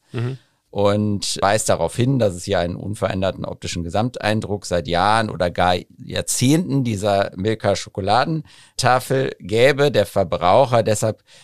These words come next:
Speaker 2: gar keine Veranlassung sehe, beim Kauf diese Füllmenge zu überprüfen. Also er hätte gar keinen Verdacht,
Speaker 1: Mhm.
Speaker 2: dass sich das jetzt ändern
Speaker 1: Mhm.
Speaker 2: würde. Und dann sei das eine sogenannte relative Mogelpackung,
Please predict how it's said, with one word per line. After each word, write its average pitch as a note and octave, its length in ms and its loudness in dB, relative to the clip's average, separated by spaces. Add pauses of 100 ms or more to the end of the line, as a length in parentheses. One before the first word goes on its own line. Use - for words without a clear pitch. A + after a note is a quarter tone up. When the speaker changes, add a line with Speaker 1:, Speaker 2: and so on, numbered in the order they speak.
(120)
Speaker 2:
gar G#2+ 160 2
keine G#2 300 0
Veranlassung A#2+ 760 0
sehe, A2 280 4
beim G2 200 0
Kauf G2+ 360 2
diese F2+ 200 -6
Füllmenge G2 520 -2
zu - 120 -8
überprüfen. C#3 600 -6
Also F#2 160 -6
er F#2 80 2
hätte E2+ 280 -4 (460)
gar D2+ 140 -8
keinen E2 380 -8
Verdacht, A2 480 -2
Speaker 1:
Mhm. - 60 -18
Speaker 2:
dass - 220 -8
sich - 200 -12
das - 180 -12
jetzt - 320 -14
ändern B2+ 320 -2
Speaker 1:
Mhm. A#2 60 -2
Speaker 2:
würde. B2 280 -2 (640)
Und G2 520 -2
dann F#2+ 260 -2
sei F#2+ 300 4
das G#2+ 240 2
eine F2+ 200 -4
sogenannte F2+ 580 -4
relative C3 760 0 (380)
Mogelpackung, C#3 960 -2